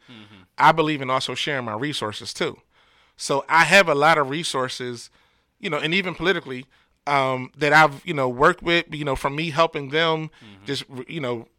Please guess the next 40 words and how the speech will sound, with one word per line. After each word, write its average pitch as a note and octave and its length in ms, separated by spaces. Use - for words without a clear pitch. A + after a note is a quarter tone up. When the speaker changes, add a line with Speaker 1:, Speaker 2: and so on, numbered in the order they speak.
Speaker 2:
building D#3+ 240
that D#3 140
relationship. D3+ 460
'Cause - 120
the C3+ 80
good C3+ 180
thing G3 180
about C#3+ 240
selling C#3 280
money B2+ 340
is C3+ 120
that C3 160
when C#3 100
you G3+ 100
sell G3+ 240
money, D3+ 300
it's E3+ 220
hard E3+ 240
for D#3 80
somebody D3+ 360
not C3+ 220
to C3+ 80
wanna B2+ 200
be B2+ 140
your A2+ 140
friend A#2+ 400
when C3+ 120
you D#3+ 80
just D#3 200
help D3+ 300
give D3 260
them C3+ 460
the C#3 120
resources C3 480
to B2+ 80
help C3+ 200
them B2 140
change C#3 320
their A#2+ 120
life. A#2 420